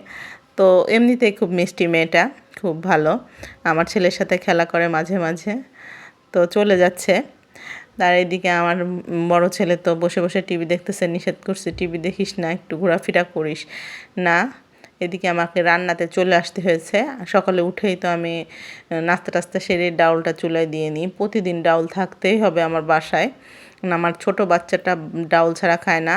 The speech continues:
আর টাটকা ছাড়া তো একদিনের বেশি আমি ডাউল রাখি না, অল্প অল্প করে রান্না করে দিই। আর আজকে রান্না করব ছোট মাছ,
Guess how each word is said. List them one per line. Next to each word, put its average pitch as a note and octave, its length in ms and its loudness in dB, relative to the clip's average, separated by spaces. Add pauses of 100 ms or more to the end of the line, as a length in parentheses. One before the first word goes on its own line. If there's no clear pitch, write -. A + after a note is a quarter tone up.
(120)
আর D#3+ 200 -2
টাটকা F3+ 360 2
ছাড়া E3+ 260 2
তো E3 320 0 (100)
একদিনের F3+ 640 -2
বেশি F3 320 -4
আমি E3 160 -2
ডাউল D#3+ 320 2 (400)
রাখি E3 280 2
না, A#3 160 0
অল্প F#3 200 0
অল্প E3+ 200 0
করে F3 220 2
রান্না D#3+ 280 -2
করে E3 260 -2
দিই। E3 240 -4
আর F3+ 140 0
আজকে E3 300 -4
রান্না E3 260 -2
করব E3+ 380 -4
ছোট G3+ 260 -2
মাছ, G3 320 0